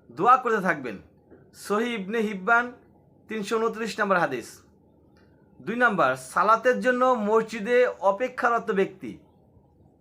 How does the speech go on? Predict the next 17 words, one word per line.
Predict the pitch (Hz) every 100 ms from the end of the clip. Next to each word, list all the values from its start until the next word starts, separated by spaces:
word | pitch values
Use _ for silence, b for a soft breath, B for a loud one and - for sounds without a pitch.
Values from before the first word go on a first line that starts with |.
| _ _ _ _ _ _ -
নামাজ | 139 214 233 -
পড়বে, | 233 220 254
নামাজের | 214 202 214 220
জন্য | 233 240
আপনি | 220 226
মসজিদে | 214 202 214 226
গেছেন, | 226 226 247
এখনও | 220 208 220
নামাজ | 233 208 208
আরম্ভ | 196 196 196
হবে, | 180 190 214
হয় | 180 202
নাই, | 208 127 113
জামাত | 160 208 202
এখনও | 196 214
হয় | 190 185
নাই, | 214 254